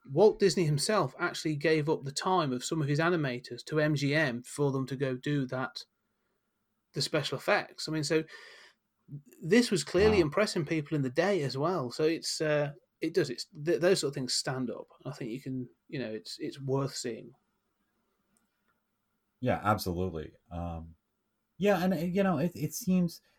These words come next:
Speaker 2: like, you know, to me, it always seems silly to praise something for the special
Speaker 1: Mm.
Speaker 2: effects, right? Because we do that so often, and we say,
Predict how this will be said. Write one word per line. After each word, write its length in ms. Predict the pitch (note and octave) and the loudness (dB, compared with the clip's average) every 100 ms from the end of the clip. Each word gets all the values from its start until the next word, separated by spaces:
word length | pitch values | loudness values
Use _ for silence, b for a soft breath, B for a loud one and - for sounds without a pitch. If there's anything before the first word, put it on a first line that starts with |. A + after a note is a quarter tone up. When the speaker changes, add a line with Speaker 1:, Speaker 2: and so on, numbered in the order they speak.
| - | -4
Speaker 2:
like, 240 | D#3 D#3 E2 | 0 0 -4
you 260 | B2 D#3+ | -6 0
know, 280 | E3 C#3+ F2 E2 D#2 _ _ _ - _ _ - | 2 0 -4 -14 -20 _ _ _ -20 _ _ -2
to 100 | G3 | 2
me, 200 | G3+ G#3 | 4 8
it 80 | F3+ | 8
always 240 | D#3 B2+ | 8 6
seems 240 | - A#2 - | 2 0 0
silly 360 | A2+ G#2+ G2 | 0 0 0
to 100 | F2+ | -4
praise 440 | - - E2+ F#2 - | -10 -2 0 0 0
something 320 | E2 D#2+ C#2+ | -2 -2 -6
for 120 | D#2 | -8
the 100 | D#2 | -10
special 440 | - - - C2+ - | -8 -6 -6 -8 -8
Speaker 1:
Mm. 300 | - B2+ A#2 | -4 -2 -4
Speaker 2:
effects, 100 | C#2 | -6
right? 340 | D#2+ E2+ E2+ - | 0 2 2 0
Because 440 | G2 - E2+ D#2+ | -6 -2 -2 -2
we 120 | G#2+ G#2+ | -4 0
do 160 | A#2+ | 4
that 180 | A2 G#2 | 4 2
so 160 | G#2+ F#2 | 2 0
often, 400 | F2+ F2 F#2 E2+ | 0 0 0 0
and 200 | E2 E2 | 0 -2
we 120 | E2+ | -4
say, 400 | - D#2+ D#2 | -4 -4 -2